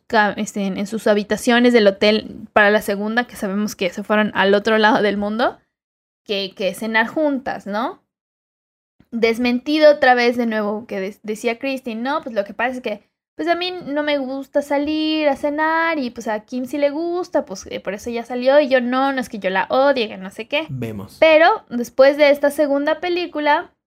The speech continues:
Speaker 1: eh, pues, se, había una proyección de hacer una tercera película. Y aquí un pequeño como <laughs> paréntesis, que siendo, bueno, que Sex and the City fue una de las primeras como películas, bueno, una de las primeras franquicias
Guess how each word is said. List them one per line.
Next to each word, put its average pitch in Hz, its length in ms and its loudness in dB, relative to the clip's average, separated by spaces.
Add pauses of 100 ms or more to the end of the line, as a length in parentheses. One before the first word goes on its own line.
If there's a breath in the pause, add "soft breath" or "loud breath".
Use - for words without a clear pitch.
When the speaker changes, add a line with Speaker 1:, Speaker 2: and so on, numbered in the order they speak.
(340)
Speaker 1:
eh, 208 420 -10
pues, 214 140 -12
se, 240 280 4
había 277 640 4
una 247 380 -2
proyección 302 720 -2 (640)
de 233 160 0
hacer 240 280 2
una 226 200 0
tercera 226 380 0
película. 294 420 0
Y 208 100 -2
aquí 269 300 -4
un 294 120 -4
pequeño 247 380 -4
como 247 160 -10 (160)
<laughs> - 60 -20
paréntesis, 240 720 -4 (300)
que 226 220 2
siendo, 262 440 0 (240)
bueno, 240 200 -2
que 226 120 -8
Sex - 240 -4
and 392 100 -4
the 277 60 0
City 294 180 -2
fue 302 140 -2
una 311 180 2
de 294 80 2
las 208 160 -2
primeras 240 480 0
como 214 260 0
películas, 220 640 -2
bueno, 233 280 -2
una 277 560 -2
de 233 100 -2
las 214 140 0
primeras 254 340 -4
franquicias 254 800 -2